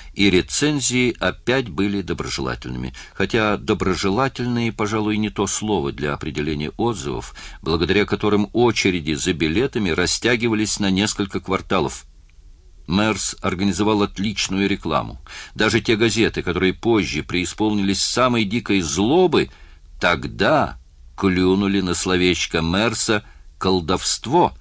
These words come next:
и всячески рекомендовали своим читателям посмотреть "Рим".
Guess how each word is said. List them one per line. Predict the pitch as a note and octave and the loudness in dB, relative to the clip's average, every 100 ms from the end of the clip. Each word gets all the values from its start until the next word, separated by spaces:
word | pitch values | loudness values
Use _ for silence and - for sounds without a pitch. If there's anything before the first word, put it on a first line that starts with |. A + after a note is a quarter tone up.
| - - - - | -20 -20 -20 0
и | A2 G#2+ | 4 4
всячески | F#2+ - C3 A#2+ A2+ - - A2 G2 - | 2 0 0 0 -2 -2 0 -2 -2 -4
рекомендовали | F2+ - G2 F2+ D#2+ C2+ A1+ | -6 -4 -4 -2 -2 -4 -4
своим | - D2+ D2 | -4 -4 -4
читателям | - - D3 B2 A2+ | -4 -4 -4 -4 -6
посмотреть | G2+ F#2+ - F2 F2 F2+ F2 - - | -2 -2 0 -2 0 -2 -2 -6 -12
"Рим". | - D2 D#2+ C2 | -10 -6 -4 -4